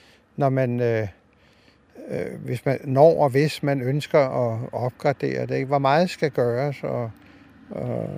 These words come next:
og hvordan og hvorledes kan man gribe det an, uden at, at charmen,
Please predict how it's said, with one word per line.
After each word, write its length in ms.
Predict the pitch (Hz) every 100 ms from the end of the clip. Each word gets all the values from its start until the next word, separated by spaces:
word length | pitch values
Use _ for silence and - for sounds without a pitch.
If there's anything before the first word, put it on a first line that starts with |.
| -
og 260 | - - 110
hvordan 380 | 123 135 131 127
og 60 |
hvorledes 580 | 143 127 120 139 - - -
kan 120 | 143
man 100 | 123
gribe 240 | - 135 -
det 60 | 131
an, 280 | 117 139
uden 340 | 127 120 131 143
at, 260 | 123 117 107 - - - - - - - - -
at 380 | 139 123 120 117
charmen, 520 | - 110 117 135 131